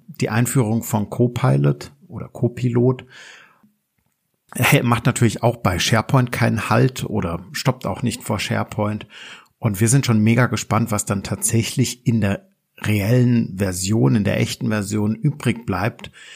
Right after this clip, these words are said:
von allem, was das Marketing uns bisher versprochen hat und gezeigt hat. Ja, rein um nochmal zu verstehen, was der Copilot ist, was das bedeutet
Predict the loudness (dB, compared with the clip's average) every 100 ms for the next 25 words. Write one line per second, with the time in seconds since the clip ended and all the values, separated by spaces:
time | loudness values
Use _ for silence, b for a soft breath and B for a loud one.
0 | B _ -4 0 2 2 0 -2 -2 -2
1 | 0 -2 0 0 0 0 0 0 0 -2
2 | -4 -2 -2 0 2 2 0 -8 -6 -2
3 | 0 -2 0 -2 -2 _ _ _ _ _
4 | -2 0 0 -4 _ -2 2 4 4 2
5 | 4 2 2 0 0 2 2 2 0 -2
6 | -2 -4 -2 -4 -2 2 2 2 -2 0
7 | 0 -2 -2 -2 2 4 4 6 4 2